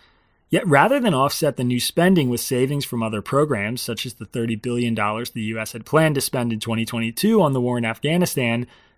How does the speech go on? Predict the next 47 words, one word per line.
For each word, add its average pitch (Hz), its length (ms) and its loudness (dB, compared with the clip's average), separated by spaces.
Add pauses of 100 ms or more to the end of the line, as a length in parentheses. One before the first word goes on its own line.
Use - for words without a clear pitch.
Congress 214 360 4
simply 180 340 0
added 151 380 4
to - 100 -6
the 123 120 -4
Pentagon's 113 480 -4
top 104 280 -4
line. 117 440 -2 (400)
While 151 160 8
a - 20 2
spendthrift 196 680 0
approach 123 460 -4
to - 80 -14
defense 147 400 -4
spending 113 400 -4
is 117 160 -8
nothing 120 420 -4
new, 135 380 2 (340)
an 143 120 2
unwillingness 156 680 4
to - 120 -10
consider 131 360 0
even 139 320 -2
modest 156 460 2
limits 110 360 -4
makes 113 300 -6
little 120 220 -4
sense. - 560 -8 (360)
The - 60 -2
latest 190 380 6
bill 175 160 4
even 170 240 4
indulges 156 580 2
the 131 100 -6
full 147 320 0
list 127 300 -2
of 123 80 -4
unfunded 135 680 -2
requirements 160 680 0
submitted 139 380 0
by 127 160 0
individual 135 540 -2
service 180 400 2
branches 127 440 -4
and 120 140 -4
combatant 117 480 -4
commands, 123 600 -2